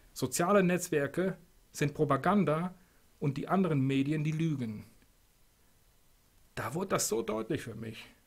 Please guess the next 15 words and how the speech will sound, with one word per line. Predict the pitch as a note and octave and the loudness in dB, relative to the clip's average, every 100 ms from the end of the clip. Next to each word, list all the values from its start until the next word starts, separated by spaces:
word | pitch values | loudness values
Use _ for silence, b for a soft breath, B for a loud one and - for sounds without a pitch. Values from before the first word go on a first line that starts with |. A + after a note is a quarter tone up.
| - - _ b b b b b - | -20 -20 _ b b b b b -6
Und | C#3 C#3 - - _ _ _ _ _ | -6 -6 -10 -20 _ _ _ _ _
das | D3 - | -6 -2
ging | F#3+ | 2
ja | F3 | 4
nicht | E3+ E3 | 2 2
nur | D#3 | 2
mir | D#3 B3 G#3 | 6 8 6
so, | B2+ B2 F3 G3 - | 4 2 2 0 -4
sondern | D3 D#3 D3+ D3+ D3 - | -2 2 4 2 -2 -2
die, | C#3+ C3+ C3+ C#3 | 2 4 4 2
äh, | - C3 B2+ B2+ | -2 -2 -2 -4
Zuschauer | - C4 A#3+ E3 B2 | 0 0 4 6 6
hatten | D#3+ D#3 | 4 4
ja | D3+ | 2
in | D#3+ C#3 - | 4 0 -2